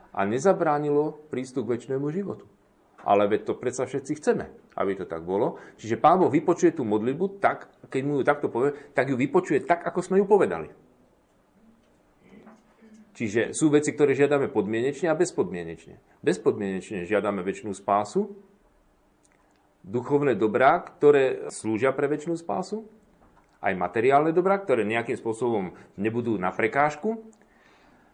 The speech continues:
Ale potom sú veci, ktoré žiadame podmienečne, teda ak by nám to neuškodilo pre našu večnú spásu, tak, Pane Bože, daj nám to. A ak nám to nedáva, znamená, že Pán Boh rozumie niečomu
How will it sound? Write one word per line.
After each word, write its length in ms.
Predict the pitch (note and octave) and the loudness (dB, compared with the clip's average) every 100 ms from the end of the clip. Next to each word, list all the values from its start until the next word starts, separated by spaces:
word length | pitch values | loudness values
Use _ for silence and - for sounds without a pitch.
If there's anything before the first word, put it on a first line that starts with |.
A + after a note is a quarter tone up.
| _ _ _ _ _ _ _ | _ _ _ _ _ _ _
Ale 400 | A2+ A#2 A2 G#2 | 4 6 6 6
potom 400 | - G3+ G3+ G#3 | 4 4 4 2
sú 320 | F3 C3 C3 | 0 -2 -2
veci, 480 | A2+ A#2+ - F3+ A3+ - - _ - - - | 0 0 2 0 -2 -8 -20 _ -20 -20 -20
ktoré 420 | - - E3+ E3 C3+ | -20 0 4 4 4
žiadame 400 | D#3 D#3+ C#3+ - | 2 2 0 -2
podmienečne, 800 | G2 G2 A2+ C3+ D3+ G3 A3 A3 | -4 -2 -2 -2 -2 -2 -2 -2
teda 320 | D#3+ C#3 - - | -2 -2 0 4
ak 400 | G3+ C#3+ - - _ _ _ _ _ _ _ _ - | 6 4 -4 -14 _ _ _ _ _ _ _ _ -4
by 160 | C3+ D#3 | 0 2
nám 240 | A#2+ G#2+ | 0 -2
to 80 | F2 | -4
neuškodilo 560 | G#2 C3 D#3+ E3 F#3+ F#3+ | -6 -4 -4 -2 -2 -2
pre 160 | C#3+ B2 - | -2 -2 -4
našu 320 | B2 B2 A2+ | -4 -2 -2
večnú 320 | A2 - E2+ | -4 -4 -10
spásu, 400 | - A2 C#3 F3+ F#3 - - | -4 -4 -2 -6 -8 -16 -8
tak, 240 | A#2 - | -8 -6
Pane 240 | B2+ B2 | -6 -6
Bože, 160 | A#2+ G#2+ | -8 -6
daj 160 | F2 D#2 | -8 -8
nám 160 | D2+ | -14
to. 100 | - - - - - - | -20 -20 -20 -20 -8 -4
A 160 | G2+ | -2
ak 160 | - F#3+ | -2 -2
nám 240 | C4 C4+ | -4 -4
to 80 | A3+ | -4
nedáva, 640 | G2 F3+ F2 E2 F#2 C#3 - | -4 -2 0 0 -2 -4 -6
znamená, 720 | G2+ G#2+ F#2+ F#2+ G#2 B2 F#3 - | -8 -4 -2 -2 -2 -2 -2 -6
že 160 | A2+ | -8
Pán 240 | - D3 F#3 | -2 -2 0
Boh 160 | D#3 | 0
rozumie 400 | C#3+ D3+ G3 D#3+ | 0 0 0 0
niečomu 320 | B2 B2+ D3 | 0 -2 -2